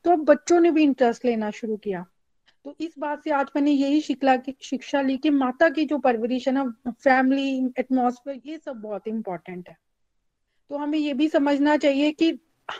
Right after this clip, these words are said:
धर्म के नाते जब कोई दुखी व्यक्ति किसी महान व्यक्ति की शरण में जाता है, जैसे आपने बताया, तो उसकी इच्छा पूरी की जाती है,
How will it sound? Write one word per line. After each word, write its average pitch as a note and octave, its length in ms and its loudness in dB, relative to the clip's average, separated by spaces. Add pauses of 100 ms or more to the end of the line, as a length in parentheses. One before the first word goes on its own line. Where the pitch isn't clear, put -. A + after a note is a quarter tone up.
(120)
धर्म C4+ 420 -4
के D#4+ 140 -2
नाते D4+ 460 2 (480)
जब D#4 140 8
कोई F4 220 0
दुखी C4+ 360 0
व्यक्ति C#4 360 0
किसी C#4+ 280 -4
महान C#4+ 440 0
व्यक्ति D4 340 -4
की C#4+ 120 -4
शरण B3+ 320 0
में C4+ 140 -2
जाता A#3+ 300 -2
है, B3+ 80 -2
जैसे B3 240 -4
आपने B3 280 -4
बताया, B3 320 0
तो D4 120 -8
उसकी D4 300 -6
इच्छा D#4 360 0
पूरी D#4 300 0
की D4 260 -2
जाती C#4 380 -2
है, A3 320 -6